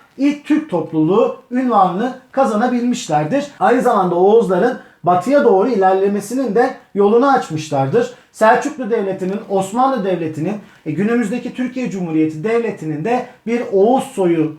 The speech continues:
devleti olduğunu düşünürsek, Türk işlerin aslında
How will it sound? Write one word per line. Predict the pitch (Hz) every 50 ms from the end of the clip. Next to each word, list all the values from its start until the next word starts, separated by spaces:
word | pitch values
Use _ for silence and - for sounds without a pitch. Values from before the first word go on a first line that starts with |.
| - _
devleti | 202 214 214 190 185 175 - 208
olduğunu | 208 196 190 160 170 165 180 185
düşünürsek, | 226 262 - - 165 156 147 135 - 247 262 254 - - - - _ _
Türk | - 269 277 214 202
işlerin | 180 - - 170 165 170 202
aslında | 233 214 202 - - 160 156 156 196 220 220 220 -